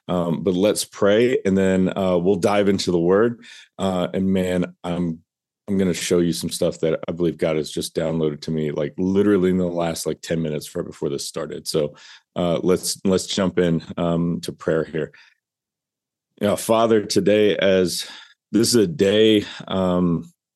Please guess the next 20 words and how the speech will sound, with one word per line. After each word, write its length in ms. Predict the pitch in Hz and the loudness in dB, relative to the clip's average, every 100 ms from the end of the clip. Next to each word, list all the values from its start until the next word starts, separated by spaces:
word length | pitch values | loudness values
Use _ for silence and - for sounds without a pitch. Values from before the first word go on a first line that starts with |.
| _ _ _ _ _ _ | _ _ _ _ _ _
that 180 | 101 - | 0 2
many 260 | 110 113 110 | 2 4 4
of 140 | 95 | 4
us 220 | 95 - | 2 2
are, 160 | 92 - | 2 2
are 160 | 92 87 | 0 0
coming 380 | - 110 110 | 0 2 4
together. 420 | 98 87 98 92 85 | 2 2 2 2 2
Maybe 380 | 90 95 98 | 4 6 4
we're 220 | 90 101 - | 4 2 2
already 520 | 98 98 98 95 - | 0 2 4 2 0
at 260 | 92 - | -4 -4
family 460 | - 95 92 95 90 | -2 0 2 2 2
members' 440 | 90 87 85 80 | 0 0 0 -2
houses. 360 | - 90 78 78 | -4 -4 -4 -2
Maybe 320 | 90 92 95 | 0 0 0
we're 280 | 98 98 95 | 2 2 2
already 600 | 92 92 92 92 90 85 | 2 2 2 2 2 0
coming, 580 | - 92 95 87 87 - | -2 -2 0 0 0 -4
um, 360 | 95 92 87 | -6 -4 -4